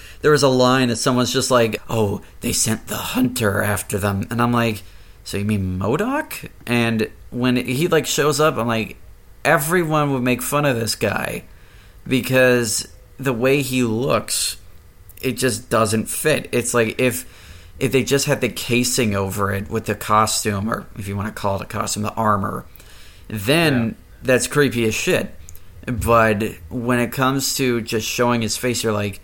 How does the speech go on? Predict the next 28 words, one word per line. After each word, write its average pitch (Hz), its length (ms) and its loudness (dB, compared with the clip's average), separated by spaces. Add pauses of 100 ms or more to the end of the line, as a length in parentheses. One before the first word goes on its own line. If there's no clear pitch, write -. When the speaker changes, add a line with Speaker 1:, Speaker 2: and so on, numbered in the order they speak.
(400)
Speaker 1:
"You're 147 160 2
afraid 202 320 2
of 104 240 -4
that - 220 0
fucker?" 302 440 -8 (880)
You 131 120 -4
know, 120 280 0
it, 135 160 -4
it 156 100 0
just - 280 -4
doesn't 156 300 0
work. 160 440 -2 (920)
Speaker 2:
Yeah. 113 500 2
So, - 220 4
yeah, 143 220 6
I 139 100 -2
think - 340 0 (840)
because 196 440 0
the 220 100 4
way, 151 540 2 (140)
'cause 170 160 0
he's 185 180 0
just 170 240 0
used 156 180 2
as 131 120 0
a 110 100 0
hired 120 380 2
gun, 110 380 -4